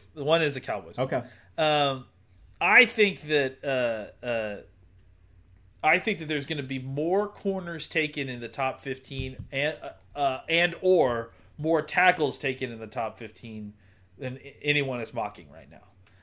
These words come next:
Speaker 1: Um, I, I just, I think that that run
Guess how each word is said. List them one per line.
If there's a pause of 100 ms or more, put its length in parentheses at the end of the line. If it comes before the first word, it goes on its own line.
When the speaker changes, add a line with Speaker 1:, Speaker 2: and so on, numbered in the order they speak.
(420)
Speaker 1:
Um, (280)
I,
I
just,
I
think
that
that
run